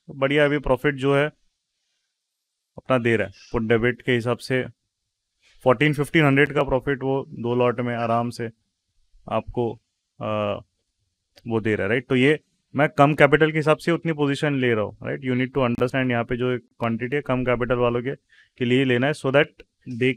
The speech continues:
can, वहाँ पे साथ में भी they can do कि क्या हो रहा है, क्या चीज़ है वहाँ पे, नहीं? तो उतना ही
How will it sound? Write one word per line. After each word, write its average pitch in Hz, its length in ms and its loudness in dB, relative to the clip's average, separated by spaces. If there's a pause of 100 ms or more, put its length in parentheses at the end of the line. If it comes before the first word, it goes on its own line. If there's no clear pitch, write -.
can, 143 260 2 (1300)
वहाँ 117 160 0
पे 131 100 -2
साथ 123 220 2 (100)
में 139 140 0
भी 139 220 -2
they 120 220 -4
can 123 240 0
do 123 180 2 (120)
कि 127 100 -6
क्या 120 280 2 (300)
हो 120 80 -2
रहा 120 140 2
है, 120 140 0
क्या 120 220 -2
चीज़ 113 320 -6
है 110 100 -2
वहाँ 104 140 -8
पे, - 140 -20
नहीं? 113 200 -16 (2000)
तो - 100 -12
उतना 123 280 -2
ही 139 300 0